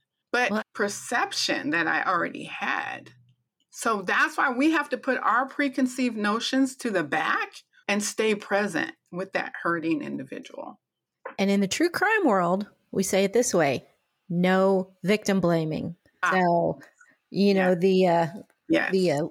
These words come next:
Speaker 2: the leader of the deacon board makes sexually inappropriate comments to you.
Speaker 1: Mm-hmm. Mm-hmm.
Speaker 2: Nobody should be asking you, "Well, what were you wearing?"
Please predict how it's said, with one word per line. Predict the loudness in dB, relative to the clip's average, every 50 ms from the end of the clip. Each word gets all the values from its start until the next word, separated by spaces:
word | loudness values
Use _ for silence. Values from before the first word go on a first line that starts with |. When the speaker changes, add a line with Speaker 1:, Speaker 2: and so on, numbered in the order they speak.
| -6 -4
Speaker 2:
the | 0 2 4 4
leader | 4 4 4 4 4 4
of | 2 2 0
the | -2 -2
deacon | 0 2 2 2 2 0 0 2 2
board | 2 2 2 4 2 2 0 -2 -4 _ _ _ -2
makes | 2 2 2 2 0 -2 -8 -10 -12 _ _ _ _ _ _ _ -8
sexually | -4 -4 -4 -2 0 0 2 2 2
inappropriate | 0 0 0 0 0 0 2 2 2 2 2
comments | 2 2 2 4 2 2 0 -2 -2
to | 0 0
you. | 0 0 0 0
Speaker 1:
Mm-hmm. | -2 -2 -2 0 0 0 0 -2 -4 -8 _ _ -20 -20 -12 -4 -2
Mm-hmm. | 0 0 2 2 4 4 4 6 6
Speaker 2:
Nobody | 6 4 4 4 2 2 2 2 2
should | 2 2 2
be | 2 2 2
asking | 2 0 0 0 0 -2 -2 -2 0 0 2 2
you, | 2 0 0 0 -2 -2 -6 -12 _ _
"Well, | -2 -2 0 2
what | 2 2 2 2
were | 0 0
you | 0 0 0 0
wearing?" | 0 0 0 0 -2 -4 -6 -8 -12